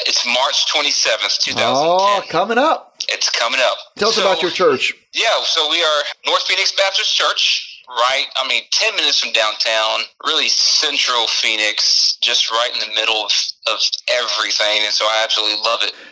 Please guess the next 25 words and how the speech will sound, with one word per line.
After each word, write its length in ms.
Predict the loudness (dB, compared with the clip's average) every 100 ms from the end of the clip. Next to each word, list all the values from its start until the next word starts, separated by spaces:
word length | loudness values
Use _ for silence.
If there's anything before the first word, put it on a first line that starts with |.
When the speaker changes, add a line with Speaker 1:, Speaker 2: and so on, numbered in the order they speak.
| -6
Speaker 2:
Now, 120 | -2
Noe, 340 | 2 2 4 2
before 420 | 0 0 2 2
you 160 | 2 -2
became 380 | 0 2 2
the 60 | 2
senior 260 | 2 0 2
pastor 460 | 2 2 0 2
at 120 | 2
North 360 | 2 2 2 0
Phoenix, 580 | 2 4 2 2 -2 -2 0
what 120 | 2
did 160 | 2 0
you 80 |
do 160 | 2 2
in 80 | 4
ministry 500 | 2 2 2 0 -2
prior 320 | 0 2 2
to 60 | 2
that? 280 | 0 -2 _ _ -6
Speaker 1:
I 100 | -2
was 120 | 0 0
a 40 |
college 440 | 0 0 0 0 -2
pastor 460 | 0 0 0 0